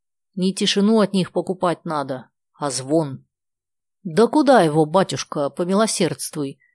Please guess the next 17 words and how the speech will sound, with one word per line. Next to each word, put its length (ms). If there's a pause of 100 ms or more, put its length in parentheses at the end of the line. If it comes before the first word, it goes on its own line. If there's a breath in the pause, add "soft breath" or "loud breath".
(100)
и 160
без 260
того". 520 (800)
"Ничего 640
вы 160
не 100
понимаете. 720 (200)
Я 380
вам 320
за 160
полтинник 640
спокой 480
куплю. 480 (520)
Глашка, 580 (440)
зови 360
сюда 400
звонарей". 720